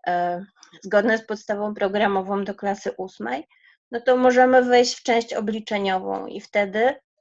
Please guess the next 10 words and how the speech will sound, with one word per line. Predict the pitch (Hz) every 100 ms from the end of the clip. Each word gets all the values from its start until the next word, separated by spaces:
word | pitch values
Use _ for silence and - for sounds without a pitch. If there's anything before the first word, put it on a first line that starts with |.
| _ _ _ _ -
y, | 220 220 220 226 233 - - - - - -
po | 233
prostu | 226 233 233 - 226
zmieniamy | 226 220 220 226 226 240 - - _ -
poziom | 226 220 208 220
trudności. | 214 196 185 175 170 - - - _ _ _ -
Ale | 196 202
doświadczenie | 208 220 - 233 233 240 233 233 233 226 _ _
proste, | - 220 226 - - - - _ _ _
tak? | 226 220